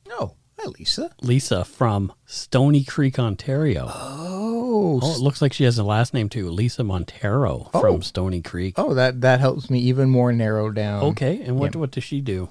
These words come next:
Speaker 1: In Stony Creek, she is a brick mason.
Speaker 2: Oh, so you went with the stone thing.
Speaker 1: Well, I mean, uh, there's quite often people's jobs are related to the name of where they live.
Speaker 2: Mm-hmm.
Speaker 1: Mm-hmm. And so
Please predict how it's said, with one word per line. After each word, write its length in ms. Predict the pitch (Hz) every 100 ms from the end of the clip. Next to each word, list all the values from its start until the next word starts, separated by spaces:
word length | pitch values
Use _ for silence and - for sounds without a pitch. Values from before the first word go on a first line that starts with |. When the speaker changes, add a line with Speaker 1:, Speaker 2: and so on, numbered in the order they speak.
| -
Speaker 1:
In 100 | 123
Stony 460 | - - 143 143 131
Creek, 340 | - 127 -
she 220 | - 123 120
is 120 | 113
a 60 | 107
brick 300 | 101 127 -
mason. 360 | 87 - - - _ _ - _ _ -
Speaker 2:
Oh, 240 | 151 139
so 420 | - 147 110 98 120
you 160 | 160 113
went 220 | 117 135
with 140 | 107 -
the 100 | 104
stone 520 | - - 117 135 123
thing. 340 | - 87 67 -
Speaker 1:
Well, 360 | - 135 143 -
I 140 | 147
mean, 320 | 143 139 135
uh, 180 | - 143 131
there's 220 | 147 151 - -
quite 200 | - 247
often 420 | 127 127 - 113
people's 440 | - 123 - 117 110
jobs 600 | 110 104 117 151 233 - -
are 220 | 113 127
related 580 | 123 104 104 120 156 156 - _ _ -
to 180 | - 117
the 140 | 107
name 440 | 107 101 107 110 -
of 240 | 107 104
where 160 | 101 101
they 140 | 92
live. 420 | 80 110 190 - -
Speaker 2:
Mm-hmm. 440 | 127 147 233 - 131
Speaker 1:
Mm-hmm. 120 | 123 160 _ -
And 120 | 101
so 460 | - 123 107 107